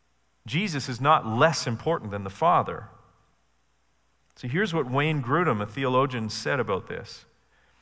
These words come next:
He said, "When we begin to dislike the very idea of authority and submission, not distortions and abuses of those things," which, yes, authority can be distorted, submission can be distorted, absolutely.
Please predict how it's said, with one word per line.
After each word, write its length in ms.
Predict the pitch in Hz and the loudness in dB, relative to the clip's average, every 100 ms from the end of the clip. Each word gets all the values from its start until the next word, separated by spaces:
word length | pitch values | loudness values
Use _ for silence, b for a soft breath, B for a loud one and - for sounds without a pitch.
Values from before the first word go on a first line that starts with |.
| b b | b b
He 100 | 139 | -6
said, 220 | - 156 | 0 2
"When 160 | 143 147 | 4 2
we 140 | 180 | 2
begin 380 | 185 185 165 180 | -2 -2 0 0
to 100 | 156 | -2
dislike 560 | 135 156 - 151 156 151 | -2 -2 2 2 2 0
the 80 | |
very 320 | 117 139 143 127 | 0 4 4 4
idea 440 | 131 117 131 120 | 0 0 0 2
of 180 | 117 107 | 2 -2
authority 520 | 110 - 131 135 120 | -4 -2 0 0 -2
and 140 | 113 107 | -6 -8
submission, 680 | 101 101 131 139 98 85 - - _ _ _ _ _ _ _ _ _ _ _ _ _ _ _ _ _ - | -8 -6 -4 -4 -6 -10 -14 -20 _ _ _ _ _ _ _ _ _ _ _ _ _ _ _ _ _ -6
not 400 | 117 139 165 - | 4 6 6 2
distortions 760 | 127 - 143 156 147 131 110 | -6 -2 4 4 4 0 -2
and 100 | 113 | 0
abuses 580 | 98 92 190 254 - 113 | -2 0 0 2 0 -2
of 140 | 107 98 | -2 -2
those 240 | 92 - | -4 -6
things," 560 | 90 82 104 160 - - _ _ _ _ _ _ | -8 -8 -8 -10 -14 -20 _ _ _ _ _ _
which, 320 | - - - | -8 -8 -8
yes, 320 | 107 101 147 127 | -2 -2 -2 -6
authority 400 | - 95 90 107 | -8 -4 -4 -4
can 160 | 120 | -6
be 120 | 117 | -6
distorted, 680 | 117 120 - 110 123 185 165 | -6 -10 -8 -4 -4 -4 -8
submission 540 | - 190 240 - 113 92 | -12 -6 -4 -4 -6 -8
can 160 | 98 | -8
be 100 | 87 | -8
distorted, 540 | 85 85 - 85 - - _ - | -8 -12 -10 -10 -12 -16 _ -8
absolutely. 560 | 131 131 120 156 110 | -8 -8 -8 -8 -10